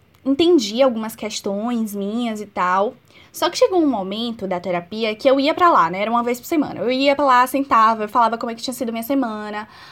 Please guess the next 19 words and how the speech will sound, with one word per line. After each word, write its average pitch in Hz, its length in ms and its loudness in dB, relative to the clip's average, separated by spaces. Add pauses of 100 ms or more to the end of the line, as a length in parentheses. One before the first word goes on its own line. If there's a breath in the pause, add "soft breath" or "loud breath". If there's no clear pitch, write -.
Aí 381 220 2
ele 370 140 4
fazia 330 340 0
um 311 60 2
comentário 294 500 2
ou 311 80 6
outro, 320 420 4
não 311 60 4
tinha 302 180 0
nada 277 200 0
de 277 100 -2
relevante, 294 640 0
eu 285 40 0
saía 285 320 0
de 277 120 -4
lá. 269 500 4 (300)
Ok, 349 400 0
tudo 330 180 -4
bem. 247 260 0